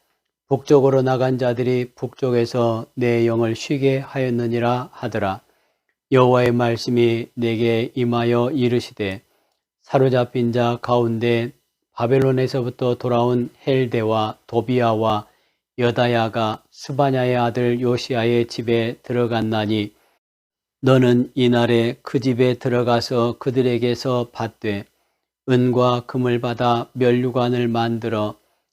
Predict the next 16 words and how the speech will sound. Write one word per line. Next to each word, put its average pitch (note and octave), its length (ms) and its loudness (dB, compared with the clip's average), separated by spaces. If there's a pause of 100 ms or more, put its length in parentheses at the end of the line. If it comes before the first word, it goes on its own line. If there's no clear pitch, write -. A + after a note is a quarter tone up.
(180)
여호사닥의 A#2+ 760 2
아들 A#2+ 460 0
대제사장 A#2+ 880 -2
여호수아의 B2 760 0
머리에 A#2+ 540 0
씌우고 A#2 680 -2 (600)
말하여 A#2+ 360 2
이르기를 A#2 800 2 (420)
만군의 B2+ 600 2
여호와께서 B2 880 0
이같이 B2 840 0
말씀하시되 A#2+ 960 -4 (640)
보라, B2 400 2
싹이라 C3 680 0
이름하는 B2+ 600 0
사람이 A#2 680 -2